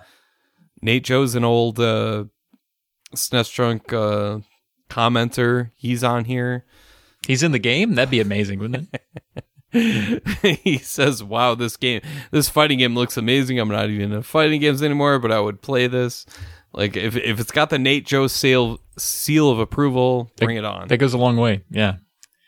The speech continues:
Speaker 1: Yeah.
Speaker 2: Is this a one-off? Are there other, is there a Battle Tycoon Flash Hiders two S F X?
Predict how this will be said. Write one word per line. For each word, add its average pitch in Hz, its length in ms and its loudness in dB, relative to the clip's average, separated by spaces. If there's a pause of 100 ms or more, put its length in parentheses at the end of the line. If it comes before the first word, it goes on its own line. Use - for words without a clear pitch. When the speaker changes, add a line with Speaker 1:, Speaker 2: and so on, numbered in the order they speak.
(360)
Speaker 1:
Yeah. 92 240 -10 (180)
Speaker 2:
Is 151 140 0
this 208 140 2
a 214 60 0
one-off? 202 500 2
Are 160 160 2
there 175 180 2
other, 170 560 0
is 131 220 0
there 156 140 2
a 139 60 2
Battle 139 440 2
Tycoon 139 460 0
Flash 139 320 0
Hiders 131 380 2
two 156 240 2
S 151 160 0
F 156 180 2
X? 175 300 -2